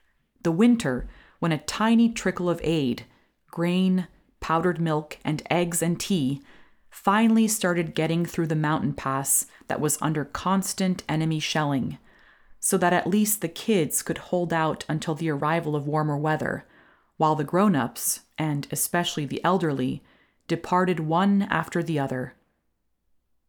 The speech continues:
You'd wake up in the morning to find Grandma dead already,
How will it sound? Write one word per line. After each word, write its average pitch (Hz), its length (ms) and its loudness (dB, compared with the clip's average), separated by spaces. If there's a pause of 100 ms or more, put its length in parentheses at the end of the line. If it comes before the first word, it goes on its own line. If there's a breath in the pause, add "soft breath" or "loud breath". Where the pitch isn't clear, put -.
(140)
You'd 202 160 2
wake 214 300 2
up 214 140 0
in 196 100 4
the 180 60 2
morning 175 480 2
to 156 100 -8
find 160 340 -2
Grandma 165 460 0
dead 165 240 0
already, 139 540 -4